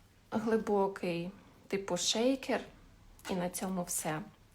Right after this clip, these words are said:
Ну, або заморочитися і зробити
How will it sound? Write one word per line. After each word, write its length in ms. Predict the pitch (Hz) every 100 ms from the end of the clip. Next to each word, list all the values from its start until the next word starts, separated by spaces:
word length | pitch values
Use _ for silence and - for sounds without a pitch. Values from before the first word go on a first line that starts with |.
| - - - - -
Ну, 140 | 240
або 280 | 262 208 226
заморочитися 1040 | 220 196 180 202 254 - - 190 - 175 175
і 680 | 165 - 170 175 175 175 170 165 302 - - -
зробити 1040 | 214 180 170 180 180 - 170 170 170 170